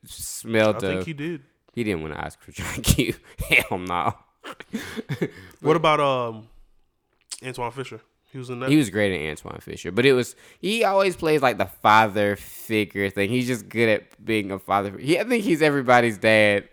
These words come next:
Speaker 1: He's everybody's father, really. In movie, in the
Speaker 2: Yeah.
Speaker 1: movie world, he's your dad.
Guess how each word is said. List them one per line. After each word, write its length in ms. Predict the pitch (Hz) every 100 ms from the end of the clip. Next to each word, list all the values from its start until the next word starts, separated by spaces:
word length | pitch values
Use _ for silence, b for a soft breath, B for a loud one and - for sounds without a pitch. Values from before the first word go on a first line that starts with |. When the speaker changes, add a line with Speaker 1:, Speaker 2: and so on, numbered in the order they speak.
| _ -
Speaker 1:
He's 200 | 143 147
everybody's 500 | 151 147 131 120 113
father, 420 | - 110 107 101
really. 420 | 101 107 95 - -
In 140 | 113
movie, 600 | 117 123 135 127 135 135 - _
in 160 | 113 139
the 60 |
Speaker 2:
Yeah. 60 | 127
Speaker 1:
movie 220 | 139 147
world, 280 | 139 135 131
he's 260 | 143 127 107
your 100 | 104
dad. 460 | 82 82 82 82